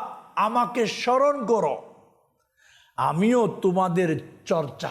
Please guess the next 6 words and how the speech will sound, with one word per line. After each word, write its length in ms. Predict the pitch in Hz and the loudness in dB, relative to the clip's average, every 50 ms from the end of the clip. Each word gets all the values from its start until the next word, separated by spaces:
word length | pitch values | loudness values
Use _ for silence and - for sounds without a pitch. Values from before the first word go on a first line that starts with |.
| - - | -10 -12
করব।" 400 | - - - - - - - - - _ _ _ _ _ _ _ _ _ _ _ _ _ _ _ _ _ _ _ _ _ _ _ _ _ _ _ _ _ _ _ _ | -10 -8 -8 -8 -10 -12 -18 -20 -20 _ _ _ _ _ _ _ _ _ _ _ _ _ _ _ _ _ _ _ _ _ _ _ _ _ _ _ _ _ _ _ _
আমরা 280 | - 190 226 247 277 254 | -6 -4 0 0 0 8
যখন 300 | 220 269 - 262 277 269 | 10 10 10 10 6 4
আল্লাহর 320 | 254 262 269 269 277 247 | 6 6 6 6 6 4
জিকির 420 | 202 190 294 247 247 370 330 311 | 4 4 2 6 6 6 6 6
করব, 560 | 269 285 240 196 160 135 117 104 - - - | 6 4 4 4 2 0 -2 -2 -4 -8 -14